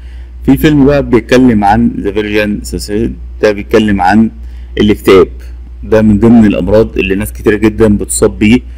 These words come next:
يعني يعتبر هو مرض العصر، فلازم إن إحنا نفهمه ولازم إن إحنا نتع-، إزاي إن إحنا نتغلب عليه، لأن هو عبارة عن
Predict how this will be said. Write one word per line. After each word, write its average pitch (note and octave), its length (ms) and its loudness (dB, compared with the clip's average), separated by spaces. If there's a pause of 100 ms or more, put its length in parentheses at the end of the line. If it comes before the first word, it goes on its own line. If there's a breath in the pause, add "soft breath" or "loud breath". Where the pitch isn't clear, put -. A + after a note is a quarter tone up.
(340 soft breath)
يعني F#2+ 240 2
يعتبر A2+ 280 2
هو A2+ 200 4
مرض A2 260 2
العصر، F2+ 420 -2 (420)
فلازم A#2 1040 0
إن B2 60 6
إحنا B2 160 2
نفهمه A#2 400 2
ولازم A2+ 260 2
إن G#2+ 60 0
إحنا G#2+ 500 -6
نتع-، F#2 960 -6
إزاي G2 420 0
إن B2 120 6
إحنا A2+ 200 0
نتغلب G#2+ 380 0
عليه، F#2+ 240 4
لأن F#2 260 2
هو G#2 180 0
عبارة G#2+ 360 2
عن A#2 320 2